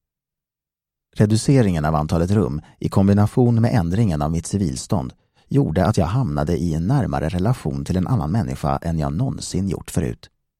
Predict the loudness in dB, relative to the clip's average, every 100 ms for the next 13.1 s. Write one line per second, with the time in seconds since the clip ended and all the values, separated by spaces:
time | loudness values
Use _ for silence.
0 | _ _ _ _ _ _ _ -2 4 6
1 | 6 6 4 4 4 4 0 0 0 -2
2 | 2 2 4 4 2 4 2 2 2 0
3 | 0 -2 -2 0 0 0 0 -4 0 0
4 | 0 -2 -2 0 2 0 2 -2 0 -4
5 | -4 -2 -2 0 -4 -4 -2 -4 -4 -4
6 | -4 -4 -6 -4 -6 _ _ _ _ _
7 | _ 2 2 2 0 -2 2 2 4 4
8 | 6 6 4 4 4 2 0 2 2 2
9 | 2 0 -4 -4 -10 -2 -2 -2 -14 _
10 | -4 2 2 4 2 2 2 0 2 0
11 | 0 0 0 0 -4 -4 -2 0 2 2
12 | 0 2 2 0 -2 -6 -4 -2 -2 -4